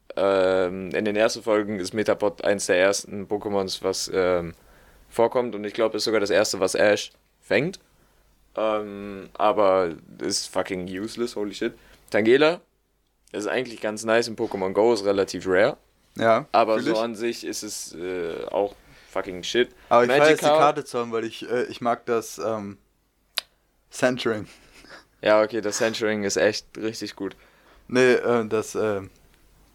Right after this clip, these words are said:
Speaker 2: ja, nächstes?
Speaker 1: Den Print.
Speaker 2: Ja, ja, genau.
Speaker 1: Ähm, dann haben wir Magikarp. Du weißt wahrscheinlich nicht mehr, was das ist.
Speaker 2: Doch. Von Carpador, die Entwicklung.
Speaker 1: Ja, alter, nice.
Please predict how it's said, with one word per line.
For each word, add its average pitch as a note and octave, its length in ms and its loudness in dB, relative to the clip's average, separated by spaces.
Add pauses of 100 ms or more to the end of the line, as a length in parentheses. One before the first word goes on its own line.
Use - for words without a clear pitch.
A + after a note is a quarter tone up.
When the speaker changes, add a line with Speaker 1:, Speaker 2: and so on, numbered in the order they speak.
(520)
Speaker 2:
ja, A#2+ 280 4
nächstes? C#3 440 -4
Speaker 1:
Den F#2 160 -6
Print. G2+ 280 -8 (300)
Speaker 2:
Ja, D3+ 320 6
ja, C#3 200 -2
genau. G#2+ 220 -14 (180)
Speaker 1:
Ähm, A2+ 380 0
dann A#2 140 -2
haben A#2+ 140 -4
wir A#2 80 -4
Magikarp. C3 640 2 (260)
Du G#2+ 120 -4
weißt G#2+ 200 4
wahrscheinlich A2 300 -2
nicht A2 180 -6
mehr, G#2+ 100 2
was G#2 140 2
das G2 140 -2
ist. A#2+ 260 2
Speaker 2:
Doch. A#2 400 0 (1400)
Von B2 240 -6
Carpador, A#2+ 520 0
die A2 80 -10
Entwicklung. G#2+ 420 -14 (720)
Speaker 1:
Ja, A#2+ 280 6 (520)
alter, C#3+ 460 6
nice. B2 420 0